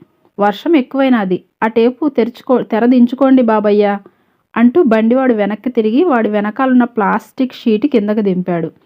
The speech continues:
బయట వర్షం ఉధృతమైంది. పండు, నాని బండిలో ఒళ్ళు తెలియకుండా నిద్రపోతున్నారు.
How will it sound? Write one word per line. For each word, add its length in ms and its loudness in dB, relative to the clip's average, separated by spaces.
బయట 260 0
వర్షం 580 0
ఉధృతమైంది. 800 0
పండు, 380 2
నాని 380 2
బండిలో 500 2
ఒళ్ళు 260 0
తెలియకుండా 520 2
నిద్రపోతున్నారు. 840 -2